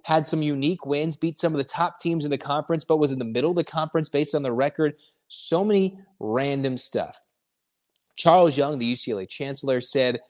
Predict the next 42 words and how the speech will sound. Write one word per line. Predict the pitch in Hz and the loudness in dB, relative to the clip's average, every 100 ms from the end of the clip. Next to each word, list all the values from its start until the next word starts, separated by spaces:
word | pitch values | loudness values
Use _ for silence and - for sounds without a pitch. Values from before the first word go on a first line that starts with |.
| _ _ - | _ _ -12
"I | 98 | -2
believe | 123 131 | 0 0
the | 107 | -2
penalties | 123 123 120 120 | -6 -2 -2 0
were | 135 170 247 170 | 6 8 8 6
appropriate, | 123 - 170 208 - 104 76 _ | 2 2 4 4 2 -8 -8 _
were | - 98 139 254 190 107 - _ | -10 0 6 8 8 4 -2 _
appropriate. | 127 127 151 117 - 85 90 - _ _ | -4 2 4 2 0 -10 -10 -12 _ _
It's | 147 120 | 0 2
very | 139 214 196 | 4 6 6
important | 135 151 143 | 4 -2 -2
that | 113 | -2
we | 107 | -4
deal | 117 | -2
with | 117 | -4
these | 107 95 | -4 -10
infractions | 90 110 110 - 110 101 | -10 -6 -6 -6 -10 -8
when | 98 | -8
they | 90 | -4
arise | 92 113 123 101 | -2 0 0 -2
in | |
appropriate | 90 - 104 - 85 - | -8 -4 -4 -2 -4 4
ways." | 143 147 143 - - _ _ - | 6 8 6 2 -8 _ _ 2
Called | 202 240 220 | 4 6 6
this | 175 | 2
penalty | - 156 135 | 0 -4 -2
stiff, | 107 - - 226 - - _ _ _ | -4 -2 2 2 0 -14 _ _ _
but | 143 202 - | 2 2 2
he | 139 | -6
said | - 123 | -6 -6
it | 110 | -6
doesn't | 117 139 | -8 -10
carry | - 117 107 | -12 -8 -8
into | 95 | -8
the | 90 | -10
future. | - 135 131 123 117 _ _ | -2 -2 0 -2 -2 _ _
It | 101 | -2
doesn't | 110 107 | -2 -2
hurt | 113 | -4
recruiting, | 87 - - 175 156 | -4 0 4 6 6
for | 139 131 | 4 4
example. | 110 113 110 120 117 | 4 0 0 0 0